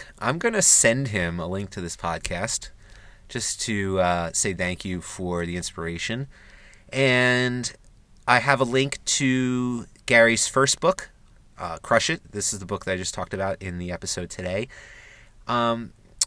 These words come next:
perhaps you might be more interested in what Gary's doing nowadays. So again, he has a YouTube show, he's got a podcast,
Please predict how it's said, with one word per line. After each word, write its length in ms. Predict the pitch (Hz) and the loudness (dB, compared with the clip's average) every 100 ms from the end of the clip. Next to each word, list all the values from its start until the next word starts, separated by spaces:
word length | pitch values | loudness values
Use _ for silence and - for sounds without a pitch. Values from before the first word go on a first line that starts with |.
| - | 0
perhaps 540 | - 139 143 143 - | 2 2 2 0 0
you 100 | 147 | -2
might 360 | 135 123 120 127 | -2 0 0 0
be 160 | 131 123 | -4 -2
more 200 | 120 113 | 0 2
interested 520 | 107 113 - 127 110 | 4 4 2 0 -2
in 140 | 104 | -4
what 180 | 101 98 | -4 -4
Gary's 360 | 101 98 98 - | 0 0 0 -4
doing 440 | 101 98 92 90 | -6 -6 -4 -4
nowadays. 960 | 87 87 87 107 120 151 180 220 - - | -4 -4 -4 -4 -4 -4 -4 -4 -4 -2
So 560 | - - 104 104 101 - | 0 4 4 4 0 -4
again, 320 | 98 120 101 | -2 0 0
he 280 | 90 110 104 | -4 -6 -4
has 580 | 95 90 87 85 85 - - - - | -2 0 0 -2 -4 -6 -12 -20 -16
a 40 | 80 | -4
YouTube 500 | 101 135 - 135 120 | 4 4 4 0 2
show, 380 | - 127 120 113 - | 4 6 4 -2 -12
he's 200 | 92 85 | -10 -8
got 200 | 82 76 | -8 -8
a 20 | |
podcast, 640 | - 120 107 - 98 95 | 0 2 2 2 2 0